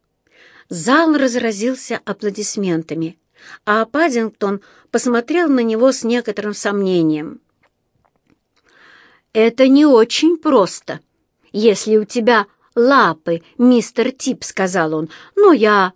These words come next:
попробую". Закрыв, как и мистер Пожарский, глаза, Паддингтон подпрыгнул, честно постарался перекрестить лапы, но тут трико поползло вниз,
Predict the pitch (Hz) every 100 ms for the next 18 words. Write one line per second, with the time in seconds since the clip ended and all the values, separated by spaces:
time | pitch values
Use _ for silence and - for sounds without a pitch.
0 | _ - 302 196 151 143 147 151 156 _
1 | _ _ _ _ _ _ _ _ - 175
2 | 180 - 190 170 - _ _ - 180 185
3 | 185 - 175 - 170 170 160 - - 151
4 | 156 151 190 277 - _ _ _ 196 175
5 | 175 165 165 160 135 _ - 185 196 247
6 | 285 _ _ _ _ - 269 220 - 175
7 | 180 185 190 214 - 180 _ 180 175 185
8 | - - 175 208 269 294 233 196 - _
9 | _ _ 277 262 254 254 - 269 220 _
10 | 285 277 269 - 254 208 175 185 180 202
11 | 214 214 233 190 175 247 330 277 -